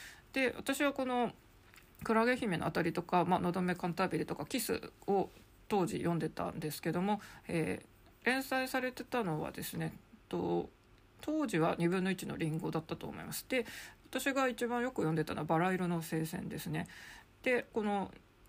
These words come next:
うんと、小山先生の作品っていうのはですね、割とこうキャラクターがいつも同じパターンなんですよね。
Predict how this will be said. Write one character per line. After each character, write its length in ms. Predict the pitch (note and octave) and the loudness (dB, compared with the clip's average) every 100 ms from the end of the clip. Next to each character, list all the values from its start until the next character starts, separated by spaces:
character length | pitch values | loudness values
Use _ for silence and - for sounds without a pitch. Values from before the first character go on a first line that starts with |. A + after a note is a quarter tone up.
| - - - | -20 -20 -12
う 20 | |
ん 280 | G3+ E3+ E3 - | -4 -4 -4 0
と、 440 | E3 D#3 D3+ - - | 2 2 0 -4 -2
小 100 | D4 | 0
山 200 | C#4 G3 | 2 2
先 180 | - D#3+ | 0 -2
生 160 | - | -2
の 140 | E3+ - | -2 -2
作 280 | E3 F3 | -2 -2
品 200 | E3+ F3 | 0 0
っ 20 | D#3+ | 0
て 80 | |
い 40 | F3 | 0
う 20 | |
の 60 | D#3 | 0
は 40 | |
で 60 | D#3+ | -2
す 20 | |
ね、 80 | E3 | 0
割 240 | A#3+ C4+ | 0 0
と 100 | C4+ | -2
こ 180 | C4+ B3 | 0 0
う 40 | |
キ 120 | - | 4
ャ 60 | D4 | 4
ラ 100 | D4+ | 4
ク 140 | D4 | 0
タ 120 | - C4+ | -2 2
ー 40 | |
が 100 | A#3+ | 2
い 100 | A3+ | -2
つ 180 | - B3+ | -4 -2
も 240 | E3+ F3 | 0 2
同 160 | F#3+ F#3+ | 2 0
じ 220 | F3+ F3 | 0 -2
パ 140 | - E3+ | 0 -2
タ 160 | - | 0
ー 100 | D3 | 0
ン 120 | - | -2
な 80 | - | -8
ん 80 | - | -8
で 60 | E3 | -6
す 100 | D#3 | -4
よ 80 | D3 | 0
ね。 180 | D#3 | -2